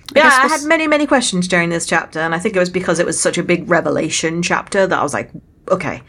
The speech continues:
Speaker 1: let's filter through this information. What do we know now that we can use this information for?"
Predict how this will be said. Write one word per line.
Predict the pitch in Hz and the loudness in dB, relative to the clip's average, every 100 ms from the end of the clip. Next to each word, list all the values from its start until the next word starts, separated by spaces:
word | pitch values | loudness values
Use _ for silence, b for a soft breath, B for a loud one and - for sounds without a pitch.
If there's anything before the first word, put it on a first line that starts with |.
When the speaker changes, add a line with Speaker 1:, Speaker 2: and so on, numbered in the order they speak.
| b b b b b - | b b b b b 0
Speaker 1:
let's | 220 247 | 0 0
filter | - 214 208 175 | 0 0 0 -6
through | 170 | 0
this | 156 - | 0 0
information. | 151 135 135 127 139 135 - b b b b _ - | -4 -4 -4 -2 -4 -6 -8 b b b b _ -6
What | 175 247 | 0 2
do | 277 | 4
we | |
know | 247 220 | 6 6
now | 196 180 175 135 117 135 151 | 4 2 2 2 0 -4 -4
that | 156 | -2
we | 143 | -2
can | 131 127 127 | -4 -2 -2
use | 135 139 131 | -2 -4 -4
this | 131 131 | -6 -4
information | 131 123 107 - - | -4 -6 -6 -6 -8
for?" | - - - | -8 -6 -6